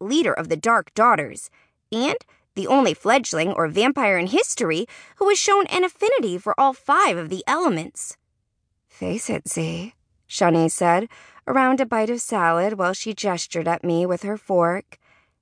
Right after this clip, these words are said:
"You're special," Aaron finished for her,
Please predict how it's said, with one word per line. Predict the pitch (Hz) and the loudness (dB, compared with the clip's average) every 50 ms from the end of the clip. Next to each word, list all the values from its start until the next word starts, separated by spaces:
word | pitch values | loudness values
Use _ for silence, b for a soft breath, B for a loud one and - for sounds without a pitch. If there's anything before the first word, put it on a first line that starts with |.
| _ _ _ | _ _ _
"You're | 349 339 349 339 349 370 427 - | 2 2 4 4 2 2 -2 -4
special," | - - - - - 349 277 233 - - 214 196 202 247 302 - _ _ _ _ _ _ _ _ _ _ _ _ _ | -10 -12 -8 -2 0 0 0 0 -2 -4 -4 -4 -4 -6 -8 -12 _ _ _ _ _ _ _ _ _ _ _ _ _
Aaron | 185 180 170 160 160 165 160 | 0 2 2 2 2 0 0
finished | - - 170 170 165 - - - | 0 0 0 0 0 -2 -6 -4
for | - 185 175 170 | 0 0 0 0
her, | 196 202 196 202 233 | 0 -2 -4 -4 -4